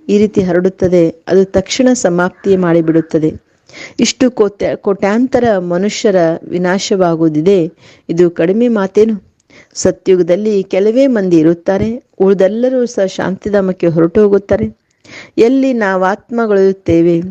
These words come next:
ಸುಖಧಾಮವು ಸ್ವರ್ಗವಾಗಿದೆ, ದುಃಖಧಾಮದಲ್ಲಿ ನರಕವಿದೆ. ಈ ಚಕ್ರವು ಸುತ್ತುತ್ತಾ ಇರುತ್ತದೆ. ಪತಿತರಾಗಿ ಬಿಡುವುದರಿಂದ ದುಃಖಧಾಮವಾಗುತ್ತದೆ. ಮತ್ತೆ ತಂದೆಯು ಸುಖಧಾಮದಲ್ಲಿ ಕರೆದುಕೊಂಡು ಹೋಗುತ್ತಾರೆ.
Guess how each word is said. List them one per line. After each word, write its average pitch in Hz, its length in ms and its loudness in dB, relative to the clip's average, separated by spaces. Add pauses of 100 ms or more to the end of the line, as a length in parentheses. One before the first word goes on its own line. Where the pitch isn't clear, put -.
(360)
ಸುಖಧಾಮವು 190 720 -2
ಸ್ವರ್ಗವಾಗಿದೆ, 196 1000 0 (440)
ದುಃಖಧಾಮದಲ್ಲಿ 220 800 -2
ನರಕವಿದೆ. 208 720 -4 (680)
ಈ 277 120 4
ಚಕ್ರವು 196 440 -2
ಸುತ್ತುತ್ತಾ 202 580 -2
ಇರುತ್ತದೆ. 185 600 0 (500)
ಪತಿತರಾಗಿ 208 640 0
ಬಿಡುವುದರಿಂದ 175 540 0 (460)
ದುಃಖಧಾಮವಾಗುತ್ತದೆ. 208 1300 -2 (500)
ಮತ್ತೆ 311 360 0
ತಂದೆಯು 233 380 -2
ಸುಖಧಾಮದಲ್ಲಿ 202 800 -4
ಕರೆದುಕೊಂಡು 185 600 -2
ಹೋಗುತ್ತಾರೆ. 160 640 -2